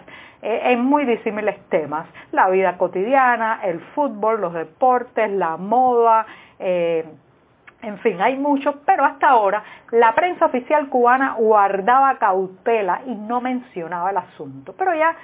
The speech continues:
ya es imposible tapar el sol con un dedo y el periódico oficialista Vanguardia ha publicado este miércoles un artículo sobre ellos y los define como líderes de nuevo tipo. Mm, en un país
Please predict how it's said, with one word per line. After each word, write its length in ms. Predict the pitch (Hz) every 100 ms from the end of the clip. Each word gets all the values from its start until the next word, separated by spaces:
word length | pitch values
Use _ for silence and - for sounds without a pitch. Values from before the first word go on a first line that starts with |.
| - _ 233
ya 140 | 302
es 60 | 285
imposible 720 | 302 269 220 - 269 254 240
tapar 600 | 233 185 185 220 185 165 -
el 140 | 180
sol 300 | - 277 240
con 180 | - 254
un 160 | 214 180
dedo 280 | 190 170 175 - -
y 120 | 254
el 160 | 240 233
periódico 480 | 233 277 339 294 165
oficialista 640 | - 185 196 240 285 202
Vanguardia 840 | 180 175 269 214 190 175 160 175 202 _
ha 120 | 240 233
publicado 540 | 285 233 220 233 214
este 220 | 214 -
miércoles 440 | 208 196 185 - 277
un 140 | 294
artículo 640 | 247 - 285 277 180 151 - - - _ -
sobre 420 | 226 190 185 196 196
ellos 420 | 156 151 143 - - - -
y 260 | 254 254 269
los 160 | 254
define 680 | 247 233 - 320 302 294 294
como 240 | - 202 185
líderes 580 | 196 269 320 294 277 254
de 120 | 196
nuevo 380 | 208 254 240 180
tipo. 340 | 202 185 156
Mm, 600 | 226 320 320 269 196 190
en 140 | 185
un 180 | 202 240
país 280 | 240 226